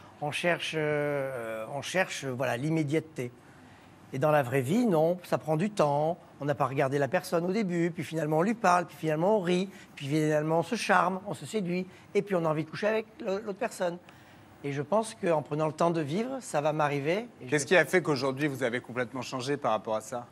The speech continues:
Speaker 1: Ben, parce que j'essaie d'arrêter la, la drogue, l'alcool et la drogue, et ça, ça, ça, ça me donnait un, une relation aux autres, et aux, aux amoureux, aux garçons, à la sexualité,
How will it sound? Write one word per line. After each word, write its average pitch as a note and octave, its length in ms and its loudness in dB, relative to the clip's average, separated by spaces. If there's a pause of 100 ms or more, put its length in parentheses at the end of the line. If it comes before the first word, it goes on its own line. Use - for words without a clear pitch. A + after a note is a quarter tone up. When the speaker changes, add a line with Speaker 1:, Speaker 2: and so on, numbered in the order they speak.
(1300)
Speaker 1:
Ben, C3+ 300 -6
parce A#2+ 200 -8
que E3 140 -4
j'essaie C3+ 320 -6
d'arrêter C3+ 580 -6 (320)
la, B2+ 360 -4 (560)
la C3+ 100 -4
drogue, F3+ 300 -4
l'alcool C#3+ 280 -4
et C#3 40 0
la C3 100 -2
drogue, F#3 300 -4
et C#3+ 60 -4
ça, D3+ 180 -6
ça, C3 260 -4 (520)
ça, C3 360 -4
ça - 180 -4
me C#3+ 160 -2
donnait C#3+ 380 0
un, B2+ 340 -2 (1200)
une C3+ 100 -4
relation D3+ 560 2
aux C3+ 200 -2
autres, C4+ 440 -4 (580)
et C3+ 480 -2
aux, B2 1400 -12
aux C3 140 -2
amoureux, D#3 640 2
aux D3+ 120 2
garçons, F3 580 -2
à F#3+ 80 2
la D3 80 0
sexualité, C3+ 720 -6